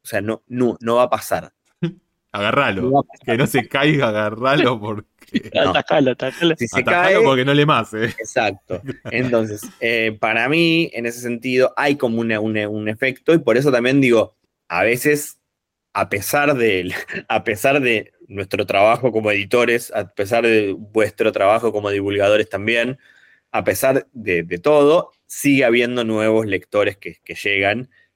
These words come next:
Speaker 1: felizmente, y cada tanto tiene que haber, porque eso es una cosa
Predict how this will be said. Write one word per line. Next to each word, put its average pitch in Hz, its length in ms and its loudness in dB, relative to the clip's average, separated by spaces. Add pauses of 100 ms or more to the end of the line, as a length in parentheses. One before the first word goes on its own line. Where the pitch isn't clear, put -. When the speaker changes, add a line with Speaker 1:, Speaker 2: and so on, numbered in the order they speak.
Speaker 1:
felizmente, 98 720 -4 (300)
y 214 300 -2
cada 170 300 4
tanto 190 400 0
tiene 180 300 2
que 131 80 2
haber, 131 420 2 (100)
porque 87 240 -20
eso 98 180 -20 (140)
es 107 140 -16
una 101 100 -10
cosa 101 220 -12